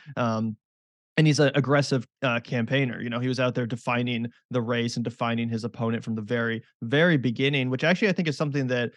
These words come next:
in Georgia, Raphael Warnock could have done a better job in a similar dynamic between him and another celebrity, Herschel Walker. I felt that Raphael Warnock was a little bit too soft on the guy. He didn't go hard and aggressive enough, whereas,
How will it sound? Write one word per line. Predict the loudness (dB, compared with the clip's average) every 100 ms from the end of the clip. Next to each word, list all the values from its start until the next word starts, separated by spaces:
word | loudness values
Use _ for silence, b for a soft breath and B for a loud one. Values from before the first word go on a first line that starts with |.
| b
in | -2 0
Georgia, | 2 2 2 2
Raphael | 2 0 0 0
Warnock | 0 2 2 0
could | 0
have | -2
done | -2
a | -2
better | 0 0 0 -2
job | -2 2 2 2
in |
a | -2
similar | -2 -2 0 0 -2
dynamic | -2 -2 0 0 0
between | -4 -6
him | -4 -2 -2 -4 B
and | -4 0 0
another | 2 2 2
celebrity, | 0 0 0 -2 -2
Herschel | -2 -2 -4
Walker. | 0 0 0 -2 -6 b
I | -4
felt | 2 2
that | 2
Raphael | 0 0 0 -2
Warnock | 0 0 0
was | -2
a | -4
little | -2 -2
bit | -4
too | -8
soft | -4 0 0 0
on | -6
the | -4
guy. | -4 -4
He | -2
didn't | -2 -2
go | -2 -4
hard | -2 0 0
and | -4
aggressive | -4 -2 -2 -2
enough, | -2 -4 -4
whereas, | -6